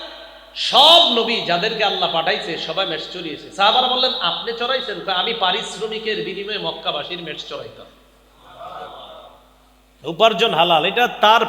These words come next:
পেশা, হালাল পেশা, এটা ছোট হোক বড় হোক। একজনে হারাম পেশায় কোটি টাকা কামাই করে, আরেকজন হালাল পেশায় এক টাকা কামাই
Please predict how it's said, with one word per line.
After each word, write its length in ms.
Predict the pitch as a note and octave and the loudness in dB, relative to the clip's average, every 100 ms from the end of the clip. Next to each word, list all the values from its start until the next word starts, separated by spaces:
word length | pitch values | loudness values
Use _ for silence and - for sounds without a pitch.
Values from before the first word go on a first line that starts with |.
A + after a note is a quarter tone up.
| - | 0
পেশা, 340 | F3+ - A3 | 0 2 0
হালাল 320 | D#3+ F3 G3+ G#3 | 2 2 2 0
পেশা, 260 | E3 E3 D#3 | -4 -2 -4
এটা 160 | E3+ | -4
ছোট 280 | - D#3+ E3 | -6 -10 -6
হোক 300 | F3+ F#3+ D3+ | -4 -4 -4
বড় 180 | D#3 E3+ | -4 -2
হোক। 300 | C#3+ - - - - - - - | -2 -6 -16 -20 -20 -20 -20 -2
একজনে 540 | F#3+ A3+ G#3 B3+ C#4+ A3 | 4 4 6 4 6 8
হারাম 380 | A3+ B3+ C#4+ B3+ | 8 8 6 4
পেশায় 320 | B3+ C#4+ C4+ - | 4 4 4 2
কোটি 240 | A#3 C#4 | -2 2
টাকা 240 | C4+ C#4 A#3+ | 2 4 4
কামাই 280 | G3+ G3+ F#3+ | 2 2 2
করে, 220 | F3+ E3+ | 2 4
আরেকজন 440 | G3 A3 - G#3+ | 4 2 0 0
হালাল 340 | D3+ G3 A3+ A#3+ | 4 4 4 4
পেশায় 380 | G3+ - A#3 B3+ - | 0 4 4 4 6
এক 340 | A#3 A#3 - | 4 4 2
টাকা 220 | C#4 C4+ | 4 4
কামাই 280 | C#4+ A#3+ B3 | 4 2 2